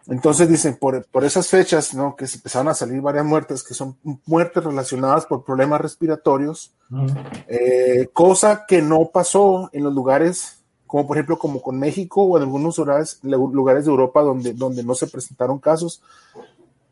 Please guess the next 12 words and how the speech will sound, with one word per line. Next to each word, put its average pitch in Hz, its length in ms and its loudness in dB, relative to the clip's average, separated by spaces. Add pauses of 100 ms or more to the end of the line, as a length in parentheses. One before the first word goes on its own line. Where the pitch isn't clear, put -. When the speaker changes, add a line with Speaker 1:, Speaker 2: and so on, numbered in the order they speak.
(260)
Speaker 1:
donde 147 300 4
al 139 100 0
contrario, 170 520 2
países 147 400 -2
como 139 220 -4
México 156 420 -4
o 131 160 2
Europa 135 360 -2
est-, 156 180 -10
están, 131 400 -8
este, 127 380 -8
sobresaliendo 131 800 -4